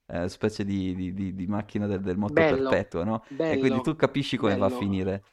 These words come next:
Speaker 1: Il moto perpetuo funziona solo fin tanto che c'è qualcuno ci mette benzina. Questo che ci mette
Speaker 2: Esatto,
Speaker 1: benzina
Speaker 2: esatto.
Speaker 1: non è quello che sfrutta il moto perpetuo, è questi qua che hanno fatto le,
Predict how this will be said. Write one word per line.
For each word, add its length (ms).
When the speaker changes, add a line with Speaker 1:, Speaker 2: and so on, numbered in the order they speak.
Speaker 1:
Il 100
moto 260
perpetuo 540
funziona 360
solo 340
fin 180
tanto 200
che 80
c'è 100
qualcuno 280
ci 140
mette 200
benzina. 560
Questo 260
che 140
ci 120
mette 240
Speaker 2:
Esatto, 60
Speaker 1:
benzina 460
Speaker 2:
esatto. 140
Speaker 1:
non 180
è 120
quello 260
che 160
sfrutta 400
il 60
moto 240
perpetuo, 600
è 240
questi 360
qua 220
che 140
hanno 220
fatto 420
le, 580